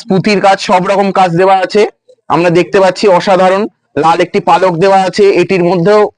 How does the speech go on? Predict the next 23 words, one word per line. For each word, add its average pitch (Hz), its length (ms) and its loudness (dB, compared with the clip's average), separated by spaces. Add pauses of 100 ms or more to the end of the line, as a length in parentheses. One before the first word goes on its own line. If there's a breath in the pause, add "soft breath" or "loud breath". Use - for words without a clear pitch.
সুন্দর 220 480 0
ছোট্ট - 320 -4
ছোট্ট 202 260 -2
কাজ 185 280 2
আছে, 190 220 0 (520)
একটি 151 220 -6
পাখিও 202 460 0
দেওয়া 202 220 4
আছে, 196 260 2 (460)
অসাধারণ 208 560 0
ছোট্ট - 260 -4
ছোট্ট 202 240 -2
কাজ 190 280 2
আছে, 156 140 2
পুঁতির 185 380 -2
কাজ, 185 260 -2
শোলার 180 360 0
কাজ, 180 200 2
রঙের 170 320 0
কাজ 180 160 0
বিভিন্ন 170 300 0
রকম 170 220 0
আছে। 165 200 -2